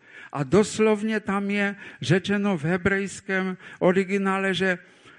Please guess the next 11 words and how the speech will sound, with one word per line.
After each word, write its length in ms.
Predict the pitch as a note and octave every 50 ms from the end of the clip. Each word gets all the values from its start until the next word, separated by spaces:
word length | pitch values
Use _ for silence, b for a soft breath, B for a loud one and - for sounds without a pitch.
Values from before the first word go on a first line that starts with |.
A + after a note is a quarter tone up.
| B B B -
rozpouštěli 1160 | C3+ C3 C#3 C#3+ F3+ G3+ G#3+ - - - - G#3+ G#3+ G#3 G3+ - - - - G#3+ G3+ G#3 G3+ F#3+
naše 360 | F#3 F#3+ F#3+ F3+ - G3+ G3
srdce. 680 | - - - G3 F3+ E3 - _ - - C#3+ B2 A2+ - _ _ _ _ _ _ _ _ _ _ -
Že 160 | B2+ D3+ E3
ty 100 | - G3+
informace 920 | G3+ - G#3+ A3 A3+ A3 - A3+ A3 G#3+ G#3+ G#3 G3+ G#3 G3 - G#3+ F#3+
rozpouštěly 840 | F3+ G3 G3 F#3 - - G#3 G3+ F#3+ F#3 D#3+ - - G3 F#3+ F#3 F#3
prostě 460 | F3+ F3+ - F3+ F3+ F3 - - F3+ E3
naše 340 | E3 E3 E3 - - E3+
srdce. 600 | C#3+ - - F3 D3+ C#3+ C3+ - - - B2+ A#2+ D3 - _ _ _ _ _ _ _ b b b b b b b b b b b b b -
A 260 | C3+ C3+ C#3 C3 C3